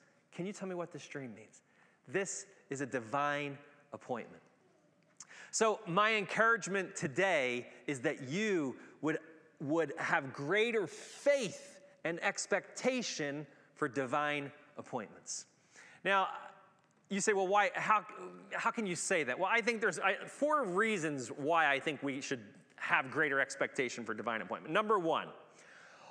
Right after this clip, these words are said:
all through Scripture, we are taught through Scripture that God is sovereign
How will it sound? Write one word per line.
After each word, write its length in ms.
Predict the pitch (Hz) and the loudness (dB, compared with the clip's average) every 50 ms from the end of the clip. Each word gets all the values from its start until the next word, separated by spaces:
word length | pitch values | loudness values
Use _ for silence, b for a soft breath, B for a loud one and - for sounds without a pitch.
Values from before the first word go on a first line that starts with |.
| B B _ | B B _
all 240 | - 214 254 277 285 | 6 8 8 8 6
through 280 | 269 - 277 277 269 - | 4 2 2 2 2 2
Scripture, 500 | - - - 247 226 - - - 170 165 | 2 4 4 4 4 4 2 0 2 2
we 360 | 139 143 190 196 196 185 - | 2 0 0 0 0 0 0
are 180 | - 175 156 139 | 2 2 2 2
taught 640 | - - - - 262 277 156 107 - - - - | 0 -2 -2 2 4 4 4 4 0 -4 -10 -12
through 240 | - - 151 202 233 | -6 -2 0 0 0
Scripture 440 | - - - 190 156 - - - 139 | 0 0 0 0 0 0 0 -4 -2
that 200 | 123 131 - - | -2 -2 -2 0
God 220 | - 139 139 151 156 | 2 2 2 2 2
is 80 | 156 | 0
sovereign 840 | - - - - - 214 202 214 214 165 123 120 104 104 117 147 | -4 -4 -2 -2 0 0 2 2 0 0 -2 -2 -4 -4 -4 -6